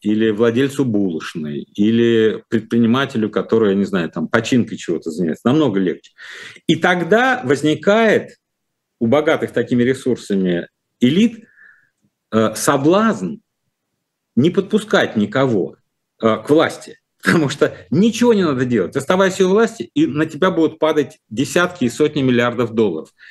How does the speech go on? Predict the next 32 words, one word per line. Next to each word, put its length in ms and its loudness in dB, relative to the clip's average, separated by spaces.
И 80 2
вот 180 2
это 480 2
так 180 -2
называемое 580 0
проклятие, 920 -2
э, 60 -4
э, 920 0
нефтяное 520 0
проклятие 640 -2
или 80 -2
сырьевое 560 2
проклятие, 680 -4
оно 400 -2
в 80 0
этом 240 2
и 60 2
выражается, 580 0
что 200 -6
всегда 340 0
появляется 640 2
элита, 580 0
будь 260 0
то 140 2
Иран, 520 0
который 360 0
нефтью 420 -4
торгует, 420 -2
будь 220 0
то 80 0
Саудовская 680 2
Аравия, 520 -2